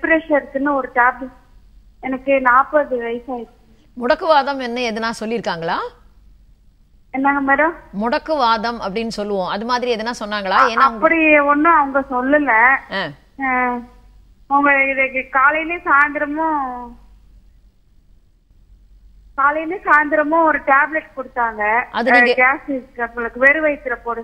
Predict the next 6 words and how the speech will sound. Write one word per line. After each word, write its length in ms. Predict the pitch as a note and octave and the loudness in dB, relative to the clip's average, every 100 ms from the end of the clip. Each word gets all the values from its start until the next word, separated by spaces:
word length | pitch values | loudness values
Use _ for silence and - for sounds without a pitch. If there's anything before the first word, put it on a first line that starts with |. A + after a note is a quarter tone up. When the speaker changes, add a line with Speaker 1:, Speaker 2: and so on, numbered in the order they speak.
| - | -14
Speaker 1:
சொல்லி. 420 | G#3+ G#3 A3 A#3+ _ | -16 -12 -12 -12 _
Speaker 2:
சரி. 400 | - A3 F3+ F3 | -8 -4 -2 -2
Speaker 1:
அத 180 | B3+ C4+ | 0 0
போடுறேன். 600 | C4+ C4+ C#4+ C4+ A3+ A#3+ - - | 0 2 2 4 0 0 -4 -12
Speaker 2:
ம். 160 | G3 F#3 | -10 -4
Speaker 1:
அப்புறம் 280 | B3+ C#4 | -2 2